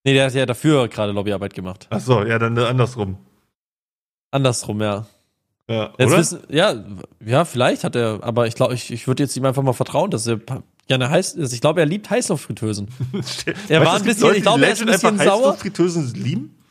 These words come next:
Speaker 1: Ich glaube, er ist ein Heißluftfritteusen-Liebhaber, ja.
Speaker 2: Meinst du?
Speaker 1: Ich glaube, er ist ein
Speaker 2: Okay.
Speaker 1: bisschen sauer, dass ich
Speaker 2: Wie-,
Speaker 1: Heißluftfritteusen
Speaker 2: wie-,
Speaker 1: so scheiße
Speaker 2: weird-,
Speaker 1: gelabert
Speaker 2: weirde
Speaker 1: hab.
Speaker 2: Frage, Wieland, aber
Speaker 1: Ja?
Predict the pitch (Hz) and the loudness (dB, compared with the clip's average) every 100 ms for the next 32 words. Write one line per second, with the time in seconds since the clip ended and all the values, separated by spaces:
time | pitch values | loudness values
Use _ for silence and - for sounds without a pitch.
0 | _ _ - 185 - 208 208 220 170 165 | _ _ -2 -2 0 0 0 -6 -8 -6
1 | 185 202 - 165 - 151 180 165 160 160 | -2 -2 -2 -8 -10 -2 -2 -2 -8 -4
2 | 113 107 110 113 127 - 127 214 - 269 | -4 -2 -4 -4 -6 -4 -2 -2 -2 -6
3 | 233 - 139 220 240 214 202 202 180 196 | -6 -6 0 2 2 0 0 0 2 2
4 | 226 196 147 160 208 220 151 185 202 190 | 2 -2 0 0 0 -2 -4 0 0 2
5 | 196 196 190 226 139 127 233 220 123 175 | 0 2 4 4 2 2 2 0 0 0
6 | 190 160 143 139 185 143 160 175 | 0 0 0 0 0 0 2 2